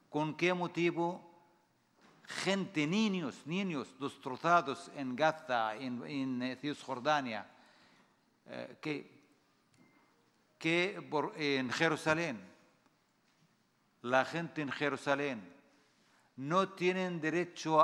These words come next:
a construir casas, mientras los israelíes construyen en todas, en nuestras partes,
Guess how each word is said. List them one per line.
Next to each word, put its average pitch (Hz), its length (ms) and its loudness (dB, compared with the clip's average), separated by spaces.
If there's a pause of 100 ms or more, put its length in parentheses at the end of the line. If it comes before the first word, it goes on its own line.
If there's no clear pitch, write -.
a 143 500 8
construir 156 1040 0
casas, 147 680 0 (720)
mientras 165 920 4
los 147 220 -2
israelíes 143 720 2 (560)
construyen 170 1160 0 (880)
en 127 340 -6
todas, 165 680 8 (160)
en 143 120 -10
nuestras 139 600 -2
partes, - 640 -2